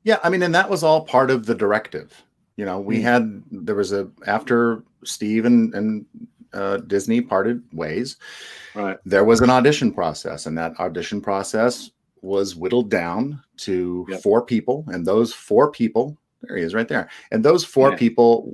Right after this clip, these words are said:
Speaker 1: were in workshops with Brian Henson, you
Speaker 2: Yeah.
Speaker 1: know, and, and, uh, and he told us he, he would give us, he was not, he would not, uh, mess around. He would, when we were, got up and do things, he would then say,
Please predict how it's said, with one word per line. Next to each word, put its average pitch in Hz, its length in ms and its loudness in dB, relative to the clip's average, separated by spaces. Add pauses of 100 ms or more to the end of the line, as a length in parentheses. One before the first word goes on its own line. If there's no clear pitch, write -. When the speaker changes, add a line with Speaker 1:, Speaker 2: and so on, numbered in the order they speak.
Speaker 1:
were 117 220 2
in 123 180 2
workshops 151 480 0
with 104 140 -4
Brian 98 320 -2
Henson, 95 460 -8 (1040)
you 101 80 -4
Speaker 2:
Yeah. 104 60 0
Speaker 1:
know, - 240 -6 (380)
and, 104 420 -4
and, 101 380 -4
uh, 101 360 0 (220)
and 110 100 -2
he 120 240 2
told 127 280 2
us - 200 0
he, 101 260 -4
he 101 180 -6
would 104 140 -2
give 110 140 2
us, 123 400 0
he 92 100 -8
was 139 140 -4
not, 147 220 -2
he 117 80 -4
would 135 140 -2
not, 147 360 0
uh, 143 300 2 (440)
mess 143 220 2
around. 143 380 4
He 95 100 -6
would, 98 280 -4
when 101 200 -2
we 110 80 2
were, 107 140 0
got 117 200 2
up 123 120 0
and 107 100 0
do 113 180 4
things, 143 360 -2
he 120 80 2
would 104 120 -2
then 107 180 0
say, 107 300 0